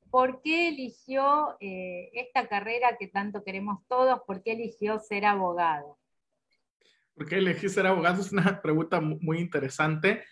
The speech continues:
Speaker 2: Eh, yo de, lo comparto, lo comparto desde que iba en la secundaria, en el estudio de secundaria que hacemos aquí en México. Eh, este, ya sabía o ya había visto que me gustaba el tema de la contabilidad.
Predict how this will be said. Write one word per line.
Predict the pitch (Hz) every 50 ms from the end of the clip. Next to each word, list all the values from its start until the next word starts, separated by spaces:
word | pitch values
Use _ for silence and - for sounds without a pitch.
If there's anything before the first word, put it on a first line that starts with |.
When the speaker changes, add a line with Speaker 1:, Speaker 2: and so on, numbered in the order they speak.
| _ _ _ _ _
Speaker 2:
Eh, | - 147 147 147 156 170 - - 190
yo | 147 180 180 190 208 220
de, | 202 185 190 175 170 160 156 151 147 147 - -
lo | 170 151 143 -
comparto, | - 143 131 - 196 196 196 196 170
lo | 156 151 151
comparto | 143 139 - 170 165 170 - 196 180 - - -
desde | 160 151 135 135 151 147 -
que | - 156 151
iba | 160 180 196 214 220 220 220 - 190
en | 180 160 151
la | 139 135
secundaria, | - 147 131 - - 139 135 131 143 156 160 175
en | 180 175
el | 139 123
estudio | 123 123 - _ - 131 135 143 139
de | 127
secundaria | 123 - 117 - - 123 123 123 135 127 131 131 135 135 135 139 139 139
que | - 135
hacemos | - 143 127 127 123 120
aquí | 120 - 135 131
en | 131
México. | 131 131 131 131 - 143 139 - 151 202 - - _ _ _ _ _ _ _
Eh, | 131 127 123 123 127 127 131 135 131 - - -
este, | 170 156 147 143 143 - - - - - - - _ - 156 156 156 156 151 147 147 - 160 151
ya | 151 175 180
sabía | 180 - 220 196 180 180 190 196 196 190 202 202 180
o | 160
ya | 156 151 160 170
había | 175 190 190 170
visto | 170 175 180 - - 190
que | - 160
me | 151
gustaba | 143 139 127 - - 143 143 151
el | 147 143 139
tema | - 147 151 156
de | 151 139
la | 131 127 -
contabilidad. | - 120 120 117 - 110 110 113 110 98 90 107 135